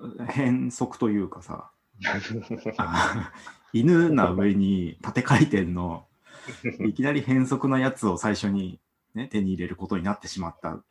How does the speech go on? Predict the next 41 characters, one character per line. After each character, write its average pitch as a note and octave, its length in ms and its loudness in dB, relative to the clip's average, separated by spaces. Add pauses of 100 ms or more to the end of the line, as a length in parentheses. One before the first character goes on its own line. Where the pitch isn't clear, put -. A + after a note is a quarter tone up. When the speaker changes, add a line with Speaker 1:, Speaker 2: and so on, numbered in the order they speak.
Speaker 2:
い B2+ 80 -12
い A#2 40 -12
じ F#2 60 -2
ゃ D#2 40 -2
な - 60 -6
い。 D2 60 -14
ト - 120 2
リ F#3+ 80 0
ッ - 80 -18
キ C3+ 120 -4
ー F2+ 240 2
な D#2+ 120 2
我 G#2 180 6
々 G#2+ 300 6
と A2+ 80 2
し - 100 -4
て - 60 2
は - 80 2
も F2+ 160 -4
う - 20 -8
そ - 140 -16
れ G2 60 -12
ぐ G#2 80 -4
ら G#2+ 100 6
い A2 40 0
の。 G#2+ 220 0
Speaker 1:
<laughs> - 1400 -2
ま - 80 4
あ、 - 20 6
そ D3 380 8
う A#2 40 6
だ F2 140 0
ね。 C3+ 280 -2
う F#2+ 300 -2
ん。 G2+ 60 0
ま A#2+ 80 4
あ、 - 40 2
ぴ A#2+ 100 -2
っ G#2 60 -2
た F#3 160 2
り、 C3+ 280 2